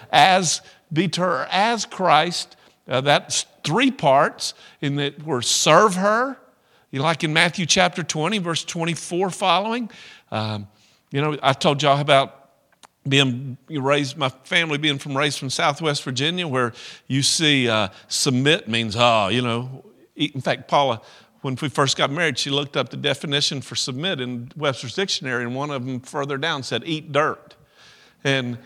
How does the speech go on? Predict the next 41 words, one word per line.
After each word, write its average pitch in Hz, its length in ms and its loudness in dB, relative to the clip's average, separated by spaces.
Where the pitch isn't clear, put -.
you 143 100 -2
know, 139 100 0
and 131 180 -2
so 147 140 -2
Paula, 165 420 6
you 139 140 2
know, 135 220 4
she's 147 240 -4
going, 90 200 -2
"Submit? 311 520 2
Why 208 180 8
do 294 60 8
I 349 40 2
want 330 160 2
to - 60 2
submit 254 280 0
to 196 80 2
a 196 40 0
man?" 214 380 0
You 165 100 0
know, 180 240 4
and, 147 420 4
uh, 135 220 6
but, - 280 -6
but, 175 320 0
but 180 140 0
reality 170 720 4
is, 151 180 0
is 156 160 -4
we're 175 140 2
interpreting 196 600 -2
the 160 80 -2
Word 175 260 0
of 135 400 -10
God 180 440 6
in 180 160 -2
relationship 175 640 0
to 170 80 -2
the 156 100 -4
world's 170 340 -2
definitions. 170 920 -2